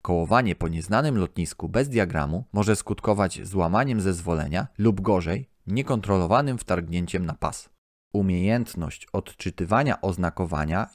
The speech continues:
i znaków na lotnisku znacznie ułatwia wykonywanie instrukcji kołowania.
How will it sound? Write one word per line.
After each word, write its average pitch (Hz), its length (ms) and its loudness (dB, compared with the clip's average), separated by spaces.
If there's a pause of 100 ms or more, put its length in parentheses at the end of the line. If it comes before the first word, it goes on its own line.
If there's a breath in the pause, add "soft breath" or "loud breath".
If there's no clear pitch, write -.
i 101 100 -4
znaków 95 500 -2
na 95 120 0
lotnisku 85 680 -4 (140)
znacznie 104 600 0
ułatwia 95 600 -2
wykonywanie 110 680 0
instrukcji - 600 -4
kołowania. 87 640 -2